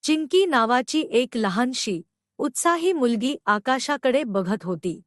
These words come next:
तेव्हाच तिच्या डोळ्यांसमोर एक सुंदर इंद्रधनुष्य उमटलं. चिंकी आनंदाने ओरडली, "आई, बघ ना, किती रंगीबेरंगी इंद्रधनुष्य."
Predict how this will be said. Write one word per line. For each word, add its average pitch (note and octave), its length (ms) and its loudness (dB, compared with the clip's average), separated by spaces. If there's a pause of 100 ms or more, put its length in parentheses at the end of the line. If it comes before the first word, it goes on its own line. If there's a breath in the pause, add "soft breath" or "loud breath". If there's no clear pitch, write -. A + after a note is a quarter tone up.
(360)
तेव्हाच G3 520 0 (320)
तिच्या E4+ 300 4
डोळ्यांसमोर C#4+ 880 2 (100)
एक B3 220 -2
सुंदर C4 460 0 (120)
इंद्रधनुष्य C4 760 0
उमटलं. F#3+ 400 -4 (460)
चिंकी E4 480 2
आनंदाने C#4 720 2
ओरडली, G3 500 0 (440)
"आई, A#3+ 300 0 (340)
बघ G3 240 0
ना, F#3+ 200 -2 (360)
किती G4+ 320 4
रंगीबेरंगी D4+ 840 2 (100)
इंद्रधनुष्य." A#3 800 0